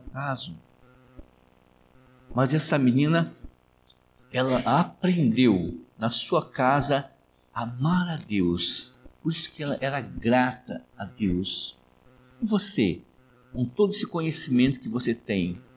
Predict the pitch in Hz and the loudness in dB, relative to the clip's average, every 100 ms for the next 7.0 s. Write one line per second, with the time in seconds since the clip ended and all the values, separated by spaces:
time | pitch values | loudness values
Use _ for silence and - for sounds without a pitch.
0 | - - 98 95 123 165 - 98 85 107 | -18 -10 -8 0 0 0 -4 -14 -6 0
1 | 131 120 - - - - _ _ _ - | 2 2 0 -2 -4 -10 _ _ _ -14
2 | - 95 - - - 98 - _ 151 127 | -10 -8 -8 -8 -4 -4 -4 _ -2 0
3 | - - 95 65 - - - 131 120 - | 0 -2 -2 -2 -2 -2 0 2 0 -2
4 | _ - _ _ - - 104 107 104 - | _ -20 _ _ -20 -10 -4 -4 -4 0
5 | 107 - 110 107 - - 85 98 131 135 | 0 0 -2 -2 -2 -2 0 2 2 0
6 | - - - - 87 104 127 104 90 80 | -4 -6 -6 -10 -4 0 0 -2 -4 -6